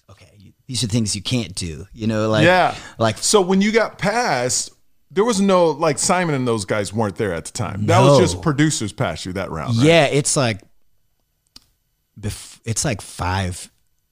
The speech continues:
Speaker 1: or four or five auditions before you get to Paula, Simon, and Randy, and that's what they don't show.
Speaker 2: Yeah.
Speaker 1: You know,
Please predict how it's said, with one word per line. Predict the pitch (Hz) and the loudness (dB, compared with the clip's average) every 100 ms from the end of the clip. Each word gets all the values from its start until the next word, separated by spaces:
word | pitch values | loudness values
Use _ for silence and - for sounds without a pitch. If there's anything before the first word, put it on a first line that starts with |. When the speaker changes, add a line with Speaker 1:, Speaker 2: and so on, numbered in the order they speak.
| - | -8
Speaker 1:
or | 95 | -8
four | 95 117 110 98 | -4 0 0 0
or | |
five | 92 92 85 | -2 -4 -2
auditions | 85 90 98 82 | -2 -2 -4 -6
before | 87 - 80 | -8 -8 -6
you | 85 | -6
get | 87 | -8
to | - | -8
Paula, | - 82 80 | -8 -10 -8
Simon, | - - - | -10 -10 -6
and | |
Randy, | 90 90 71 92 | -4 -4 -6 -6
and | 95 | -2
that's | 127 | -2
what | - | -4
they | 76 | -10
don't | 71 | -10
show. | - - 95 - 90 | -8 -6 -8 -10 -14
Speaker 2:
Yeah. | 135 143 123 | -4 -2 0
Speaker 1:
You | 113 | -2
know, | 98 92 | -2 -4